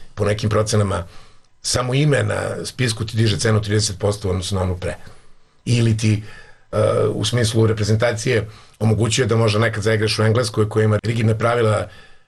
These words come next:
da bi mogao da dobiješ licencu profesionalnog fudbalera. Dakle, naravno, menadžeri su u tom smislu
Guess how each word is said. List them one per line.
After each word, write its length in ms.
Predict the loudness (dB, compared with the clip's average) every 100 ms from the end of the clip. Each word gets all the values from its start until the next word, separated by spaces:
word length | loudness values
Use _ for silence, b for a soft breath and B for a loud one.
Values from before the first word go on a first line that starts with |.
| -4
da 100 | 0
bi 80 | 2
mogao 200 | 4 4
da 60 |
dobiješ 460 | 2 0 -2 -4 -4
licencu 480 | -4 -2 0 -2 -4
profesionalnog 400 | -4 -2 -2 -4
fudbalera. 420 | -4 -2 -2 -6 -14 B B B B
Dakle, 240 | -8 -2 2
naravno, 300 | 2 2 2
menadžeri 560 | 2 2 2 0 -2 B B B
su 180 | -6 -2
u 40 | 0
tom 220 | 0 0
smislu 480 | 0 0 0 -8